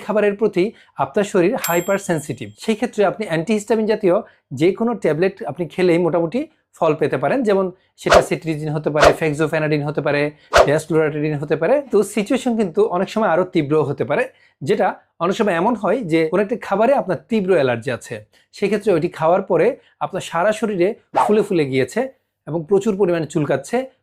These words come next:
অনেক সময় ঠোঁট ফুলে যেতে পারে, অনেক সময় জিহ্বা ফুলে যেতে পারে। তো এগুলোকে বলা হয়ে থাকে আর্টিকেরিয়া বা অ্যাকিউট আর্টিকেরিয়া। আর ঠোঁট বা জিহ্বা এগুলো যদি ফুলে যায়, সেই ক্ষেত্রে বলা হয়ে থাকে অ্যাঞ্জিওডিমা। এটা কিন্তু একটা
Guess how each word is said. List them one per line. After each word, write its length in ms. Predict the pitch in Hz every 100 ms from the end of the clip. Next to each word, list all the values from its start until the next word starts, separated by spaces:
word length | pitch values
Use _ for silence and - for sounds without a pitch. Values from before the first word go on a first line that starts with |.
| _
অনেক 140 | 151 156
সময় 180 | 180 175
ঠোঁট 200 | - 190 -
ফুলে 160 | 180 156
যেতে 180 | 147
পারে, 180 | 143 151 233
অনেক 140 | 156 151
সময় 160 | 170 135
জিহ্বা 240 | 151 202
ফুলে 220 | - 156 135
যেতে 140 | 135
পারে। 220 | 127 139 262 - _
তো 80 | - -
এগুলোকে 340 | 170 208 214
বলা 180 | 185 156
হয়ে 180 | 196 196
থাকে 240 | - - 160 - - _ -
আর্টিকেরিয়া 540 | 156 156 185 139 147 202
বা 100 | 160 156
অ্যাকিউট 400 | 156 214 220 214 -
আর্টিকেরিয়া। 600 | 147 160 147 135 120 90 -
আর 180 | 135 170 -
ঠোঁট 240 | 190 190 -
বা 80 | 156 135
জিহ্বা 280 | 156 143 170
এগুলো 180 | 156 165
যদি 180 | 156 175
ফুলে 240 | - 226
যায়, 180 | 165 254 - _ _
সেই 180 | - 196
ক্ষেত্রে 240 | 202 - 269
বলা 200 | 180 156
হয়ে 160 | 180 185
থাকে 160 | 185 277
অ্যাঞ্জিওডিমা। 600 | 247 165 175 131 131 220 - _
এটা 140 | 196 220
কিন্তু 140 | 254 226
একটা 200 | -